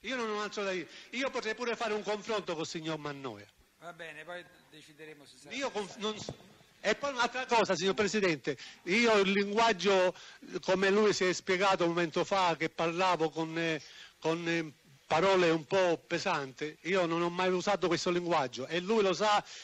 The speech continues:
Speaker 1: perché siamo stati pante-, ah, ta-, più di quattro anni a Mac-, tre, quattro anni nel maxi processo a Palermo e perciò lui sapeva il mio linguaggio qual era, non era questo linguaggio che lui vuol far credere.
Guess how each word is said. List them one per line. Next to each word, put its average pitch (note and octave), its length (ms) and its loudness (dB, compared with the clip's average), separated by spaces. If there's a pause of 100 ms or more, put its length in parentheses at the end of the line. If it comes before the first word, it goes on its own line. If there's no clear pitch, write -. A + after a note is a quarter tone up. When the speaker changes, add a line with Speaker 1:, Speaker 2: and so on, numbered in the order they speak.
Speaker 1:
perché F3+ 320 0
siamo G#3 260 0
stati G3+ 280 0
pante-, F#3+ 400 -2
ah, G#3+ 240 0
ta-, - 220 -4 (100)
più A3+ 240 -4
di E3+ 160 -10
quattro E3+ 460 0
anni E3 360 -2 (360)
a D#3 120 -4
Mac-, E3+ 260 -4
tre, D#3+ 320 -2 (180)
quattro D3+ 300 -4
anni D3 220 0
nel C3 100 -2
maxi C#3+ 420 -6
processo A2+ 680 -10 (340)
a D3 160 -2
Palermo C#3 680 2
e - 140 0
perciò F#3 380 4
lui F#3 220 4
sapeva F3 500 2 (240)
il D#3+ 120 -4
mio F3 160 0
linguaggio E3+ 580 0
qual D3 200 0
era, C#3+ 180 0
non F#3 180 0
era E3+ 220 2
questo D3+ 260 -4
linguaggio C#3+ 560 -2
che C#3 140 -2
lui D3 280 2 (260)
vuol D3+ 140 2
far D#3 220 0
credere. A#2 540 -2